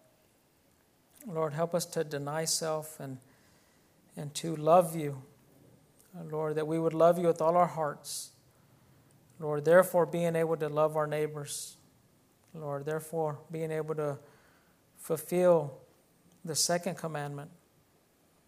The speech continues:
Lord, help us to be merciful and, and patient and kind and show grace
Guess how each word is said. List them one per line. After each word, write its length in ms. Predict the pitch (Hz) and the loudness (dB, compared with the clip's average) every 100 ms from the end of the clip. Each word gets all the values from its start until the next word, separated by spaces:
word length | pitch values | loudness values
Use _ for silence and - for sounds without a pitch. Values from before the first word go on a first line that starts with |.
| _ _ _ | _ _ _
Lord, 320 | 165 156 151 147 - - | -8 -4 -4 -8 -16 -18
help 220 | - 156 165 | -8 -6 -4
us 120 | 170 | -4
to 160 | - | -6
be 140 | 160 160 | -8 -4
merciful 800 | 156 180 180 185 170 - 175 165 - _ _ _ _ _ - | 2 4 4 0 -6 -8 -10 -10 -20 _ _ _ _ _ -18
and, 280 | 147 135 - | -14 -14 -12
and 200 | 151 139 | -10 -10
patient 640 | - 170 185 - 185 175 - _ _ _ _ _ _ _ _ _ _ _ _ - | -4 0 0 -2 -6 -8 -16 _ _ _ _ _ _ _ _ _ _ _ _ -14
and 180 | 143 131 | -14 -12
kind 580 | - 160 165 175 175 170 | -8 -2 0 0 -2 -4
and 140 | 147 135 | -6 -8
show 260 | - 160 | -6 -4
grace 800 | 151 156 156 170 165 - - - | -6 -2 0 2 -2 -4 -6 -12